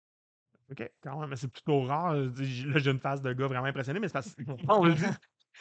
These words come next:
Speaker 1: Puis c'est vraiment pas un, un préjugé ou quoi que ce soit, mais tu sais, souvent, des fois, à l'adolescence, tout ça, tu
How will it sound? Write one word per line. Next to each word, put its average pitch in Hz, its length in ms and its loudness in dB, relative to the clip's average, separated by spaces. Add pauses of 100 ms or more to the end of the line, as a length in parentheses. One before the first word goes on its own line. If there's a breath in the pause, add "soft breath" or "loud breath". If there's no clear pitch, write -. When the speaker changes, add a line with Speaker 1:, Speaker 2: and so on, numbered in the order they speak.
(320 loud breath)
Speaker 1:
Puis 147 220 2
c'est 151 140 2
vraiment 139 260 6
pas 156 200 4
un, 131 160 4
un 131 40 4
préjugé 135 260 0
ou 151 60 2
quoi 151 80 2
que 120 40 -2
ce - 20 -8
soit, 156 80 -2
mais 147 80 0
tu 160 100 -4
sais, - 60 -6
souvent, 147 260 0
des 135 100 0
fois, 147 300 -2
à 127 100 0
l'adolescence, 127 720 -2
tout - 100 -20
ça, 151 280 -4
tu 147 60 -14